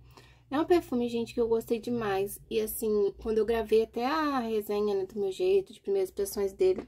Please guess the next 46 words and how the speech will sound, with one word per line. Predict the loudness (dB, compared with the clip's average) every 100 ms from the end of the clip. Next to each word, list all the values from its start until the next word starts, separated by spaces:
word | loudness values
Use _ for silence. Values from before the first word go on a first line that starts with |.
| _
deu | 0
bastante | 2 0 -2 -4 -2
visualização | -2 -2 -2 -2 -6 -4 -6
aqui | -4 -6
pro | -6 -8
canal. | -4 -2 -2 -4 -6 _ -20 -16 -2
Eu | 0
achei | 2 0 -2
que | -2
fosse | -6 -4
um | -4
perfume, | -4 -4 -2 -2
assim, | -2 -4
que | -4
ia |
ter | -4 -6
mais | -4 -6
saída, | -6 -6 -4 -4 -4
que | 0
eu | 2
ia | 2
ver | 0 -2
mais | -2 -4
as | -6
pessoas | -6 -4 -4 -6
falando | -6 -4 -4
nele. | -2 0 0 -4 _ _ _ _ _ _
No | 6
início | 6 6 4
eu | 4
vi, | 2 -2 -4 _
só | -10 -8
que | -8
o |
perfume | -8 -8 -6 -2 -2 -4 -8
sumiu. | -8 -2 0 2 2 2 -6 _ -20 _
É | -2
um | 0
perfume | 0 0 -2 0
que | 0
ele | -2
tem | -2
a | -2
nota | -4
de | -8
tuberosa. | -6 -2 0 0 -2 -4 -4